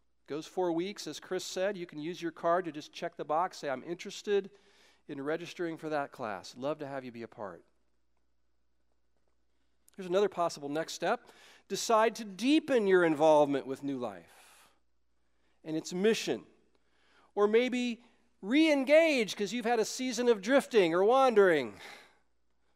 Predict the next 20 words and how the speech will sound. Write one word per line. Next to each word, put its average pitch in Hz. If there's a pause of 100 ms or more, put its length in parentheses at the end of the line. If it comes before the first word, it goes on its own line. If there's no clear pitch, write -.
(1300)
There 196
are 202
some 247
of 240
you 240
who've 254
been 226
around 226
New 233
Life 226
for 240
a 226
while, 220
and, 226
and 240
this 311
is 269
where 294
you're 320
at. 123